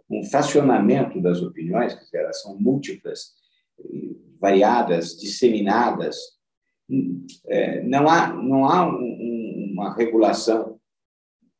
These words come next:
que possa atingir, evidentemente, os internautas, a não ser pelo controle que seja realizado pela plataforma. É, as pessoas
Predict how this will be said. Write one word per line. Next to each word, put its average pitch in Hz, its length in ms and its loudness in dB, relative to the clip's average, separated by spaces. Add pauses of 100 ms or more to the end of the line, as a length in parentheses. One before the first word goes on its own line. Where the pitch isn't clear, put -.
(240)
que - 100 -16
possa 104 340 2
atingir, 123 480 0
evidentemente, 117 600 0
os 170 120 4
internautas, 165 880 4
a 190 100 -2
não 208 160 -2
ser - 380 0 (640)
pelo 180 240 4
controle 175 460 2
que - 80 -8
seja 165 280 -4
realizado 127 580 -2
pela 202 180 -6
plataforma. - 680 -6 (400)
É, 151 320 -10
as - 100 -10
pessoas 151 580 2